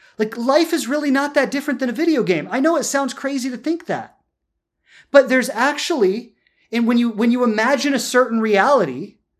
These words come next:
when you imagine falling in love with your ideal partner and being loved and held and cherished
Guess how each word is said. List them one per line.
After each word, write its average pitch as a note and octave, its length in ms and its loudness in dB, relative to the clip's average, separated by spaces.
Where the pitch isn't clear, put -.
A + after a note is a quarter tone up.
when G#3+ 140 0
you A3 120 4
imagine A3 540 0
falling B3 540 4
in A3+ 120 0
love G#3+ 320 4
with G3 120 -4
your G3+ 140 4
ideal G3+ 440 2
partner A3 400 -2
and F#3 120 -2
being G3 360 -2
loved A3 500 4
and G3 180 -4
held A3 500 -2
and G3 180 -2
cherished A3+ 800 0